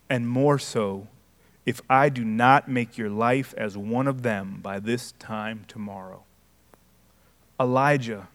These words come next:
the guy who just prayed fire down from heaven, Elijah, who had prayed to stop the rain, 'cause remember, rain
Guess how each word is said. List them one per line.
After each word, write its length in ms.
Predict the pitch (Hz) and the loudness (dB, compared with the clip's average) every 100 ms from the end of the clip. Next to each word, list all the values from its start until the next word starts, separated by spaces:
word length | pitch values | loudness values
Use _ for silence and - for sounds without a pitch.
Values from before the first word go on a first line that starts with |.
| _ _ | _ _
the 60 | |
guy 240 | 117 127 123 | -6 -4 -2
who 80 | 131 | -4
just 260 | 123 - | -6 -12
prayed 280 | - 135 131 | -6 -2 -2
fire 460 | - - 127 131 135 | -4 2 4 4 2
down 240 | 131 131 | 0 -4
from 180 | 120 117 | -6 -8
heaven, 360 | 110 113 104 98 - - - | -6 -6 -8 -12 -16 -20 -6
Elijah, 640 | 117 117 120 139 156 127 110 | -2 4 6 6 6 0 -4
who 180 | 120 123 | -2 -2
had 180 | 117 | -4
prayed 340 | - 147 139 131 | -4 0 0 -2
to 60 | 113 | -4
stop 600 | - - 143 143 143 - | -4 -2 0 -2 -2 -10
the 100 | 120 | -8
rain, 480 | 113 123 117 104 | -4 -4 -4 -6
'cause 180 | 98 113 | -8 -8
remember, 280 | 113 123 117 | -2 0 0
rain 560 | 107 120 127 139 147 | -2 -2 0 0 -2